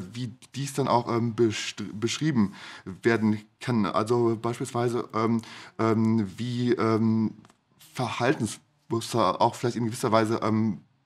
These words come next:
angeboren, äh, s-, sind. Und, ähm, allgemein, äh, wenn man das betrachtet, ähm, ähm, s-, sieht sich auch die Entwicklungspsychologie wirklich, ähm, ähm, i-, in der Tradition wirklich über die gesamte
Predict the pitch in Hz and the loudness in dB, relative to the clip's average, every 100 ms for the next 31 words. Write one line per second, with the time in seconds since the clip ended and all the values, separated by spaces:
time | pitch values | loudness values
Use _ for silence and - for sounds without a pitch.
0 | _ _ _ _ _ - 123 131 85 90 | _ _ _ _ _ 0 2 2 2 2
1 | 85 85 - 85 - - - _ 90 85 | 2 -2 -4 -6 -6 -20 -20 _ -12 -12
2 | - _ _ _ - 127 202 - _ _ | -16 _ _ _ 0 0 0 -6 _ _
3 | - - - - _ 139 147 - 135 131 | -20 -20 -20 -20 _ 2 2 2 2 2
4 | 127 139 143 127 131 202 180 110 92 113 | 0 0 2 4 6 6 4 2 -4 -6
5 | 110 _ - 127 135 127 - 127 - _ | -10 _ -4 0 0 -2 -4 -10 -10 _
6 | _ - 139 147 - 156 - 127 135 131 | _ -12 -10 -10 -8 -8 -6 -4 0 0
7 | 117 - 120 123 127 117 82 - - - | -2 -6 -4 -2 0 0 -2 -8 -20 -8
8 | 113 104 107 - - 139 143 120 135 147 | -8 -8 -12 -18 -12 -10 -4 -4 -2 -2
9 | - 123 147 165 117 - - - - 143 | 0 0 0 0 -2 -2 -12 -18 -12 -6
10 | 131 131 139 139 - 139 156 131 139 127 | -4 -2 -2 -4 -4 -6 -4 -4 -2 0
11 | 127 135 131 - - - 120 131 - - | 2 0 -4 -14 -20 -2 0 0 -4 -4
12 | 110 147 139 135 135 _ _ - 135 131 | -2 2 4 2 0 _ _ -6 -4 -2
13 | 143 143 135 131 - 135 117 110 127 151 | 0 0 0 -4 0 0 0 0 2 2
14 | 156 127 110 107 | 4 4 4 -4